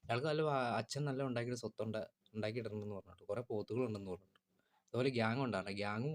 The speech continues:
ഇങ്ങനെ ലോസ് ആയിക്കൊണ്ടിരിക്കുക. അയാൾ പഴയ കണ്ടന്റ് ചെയ്യുക. ഒന്നീ ആ ഉണ്ടാ പോത്തിൻ്റെ ബിസിനസ് നടത്തുക, നിങ്ങൾക്ക് വ്യൂ ഉണ്ടാവും. അല്ല മറ്റുള്ളവരോട് പക വെച്ചുകൊണ്ട് ഈ കുശുമ്പും വെച്ചുകൊണ്ട് സ്ക്രിപ്റ്റ് എഴുതി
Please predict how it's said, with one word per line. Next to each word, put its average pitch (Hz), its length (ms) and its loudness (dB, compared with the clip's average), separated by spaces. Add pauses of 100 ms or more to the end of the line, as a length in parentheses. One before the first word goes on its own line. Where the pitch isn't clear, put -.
ഇങ്ങനെ 143 260 -2 (100)
ലോസ് 110 280 -2
ആയിക്കൊണ്ടിരിക്കുക. 104 520 -8 (760)
അയാൾ 139 80 0 (100)
പഴയ 123 260 4
കണ്ടന്റ് 120 400 0
ചെയ്യുക. 87 240 -8 (260)
ഒന്നീ 104 240 -6 (160)
ആ 151 120 -2
ഉണ്ടാ 139 140 -4 (100)
പോത്തിൻ്റെ 113 420 -2
ബിസിനസ് 107 300 -8
നടത്തുക, - 260 -14 (120)
നിങ്ങൾക്ക് 104 300 -14
വ്യൂ 107 240 -4
ഉണ്ടാവും. 95 240 -14 (120)
അല്ല 104 100 -4 (100)
മറ്റുള്ളവരോട് 131 640 -6
പക 107 100 0 (140)
വെച്ചുകൊണ്ട് 117 320 -6
ഈ - 100 -6
കുശുമ്പും 113 400 -6
വെച്ചുകൊണ്ട് 113 340 -4 (440)
സ്ക്രിപ്റ്റ് - 360 -4
എഴുതി 113 160 4